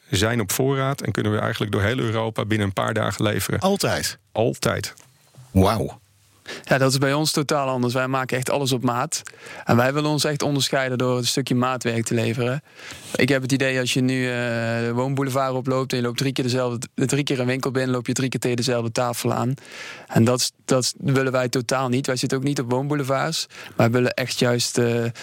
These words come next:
Speaker 3: dat stukje, eh, stukje specialiteit en, ehm,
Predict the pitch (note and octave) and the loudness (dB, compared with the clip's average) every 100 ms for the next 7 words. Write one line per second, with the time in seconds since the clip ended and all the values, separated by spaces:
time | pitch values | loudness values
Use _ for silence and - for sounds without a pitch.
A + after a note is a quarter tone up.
0 | - - A#2+ - B2+ - B2 A#2 A#2+ B2+ | -12 -2 0 2 0 2 2 2 0 0
1 | C3 A#2+ B2 - C#3 B2 B2 A#2 C#3+ C3 | -2 0 -2 0 0 0 -2 0 0 0
2 | B2+ - A#2 A2+ - A#2+ A#2 | 0 0 0 0 0 0 0